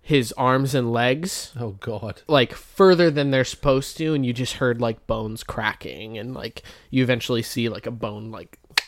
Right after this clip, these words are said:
Speaker 1: snap out of his arm, and then the head starts
Speaker 2: Ugh.
Speaker 1: turning.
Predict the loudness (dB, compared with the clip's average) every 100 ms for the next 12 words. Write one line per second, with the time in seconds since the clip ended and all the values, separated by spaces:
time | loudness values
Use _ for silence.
0 | -12 -14 -4 -2 -2 -4 -6 -4 -2 0
1 | 0 0 -2 -4 -6 -8 -16 -20 -4 -2
2 | -2 -6 -8 -10 -10 -12 -14 -16 -18 _
3 | _ _ _ _ _ _ _ _ _ -10
4 | -8 -8 -12 -18 -6 -2 -2 -2 -6 -10